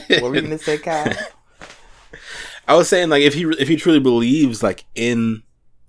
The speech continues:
Speaker 2: what the S class, like, stands for, I think it kinda counteracts his point. Like, if he's not gonna grow in S class, you know, like, maybe the lowest person who would be the lowest of S class, you know, shouldn't be in S class, and so they would get defeated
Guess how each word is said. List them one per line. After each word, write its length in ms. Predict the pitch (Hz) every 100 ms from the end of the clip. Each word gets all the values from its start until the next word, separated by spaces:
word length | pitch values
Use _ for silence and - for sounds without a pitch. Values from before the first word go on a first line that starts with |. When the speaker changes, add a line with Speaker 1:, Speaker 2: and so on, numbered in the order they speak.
| - _
Speaker 2:
what 200 | 107 107
the 140 | 104
S 220 | - 104 -
class, 420 | - 104 95 -
like, 120 | 85
stands 460 | - 95 95 117 120
for, 440 | - 85 82 80 _ _ _ _
I 80 | 104
think 180 | 135 117
it 100 | 98
kinda 200 | 120 101
counteracts 600 | - 117 104 101 95 -
his 160 | 104
point. 380 | 85 - 139 139
Like, 120 | 95
if 100 | 95
he's 180 | 107 175
not 160 | 147 120
gonna 180 | 107 101
grow 440 | 92 101 95 87 - _ _ _ _ _
in 200 | 110 104
S 220 | 101 95
class, 580 | - 92 82 82 - - _ _
you 100 | -
know, 200 | 85 - - _ _ - -
like, 140 | 113
maybe 240 | 117 139 139
the 80 | 127
lowest 720 | 110 117 131 120 - - _
person 420 | - 131 131 110
who 140 | 101 113
would 340 | 101 156 160
be 260 | 104 85 - _ _ _ _ _ _ _ -
the 100 | 98
lowest 440 | 98 104 101 -
of 140 | 98 92
S 200 | 95 -
class, 560 | - 90 87 82 - -
you 120 | 107
know, 160 | 117
shouldn't 280 | 101 170 127
be 120 | 104
in 100 | 98
S 140 | 87 85
class, 300 | - 80 -
and 100 | -
so 80 | 107
they 120 | 107
would 240 | 107 139
get 160 | 120 110
defeated 540 | 101 - 139 98 90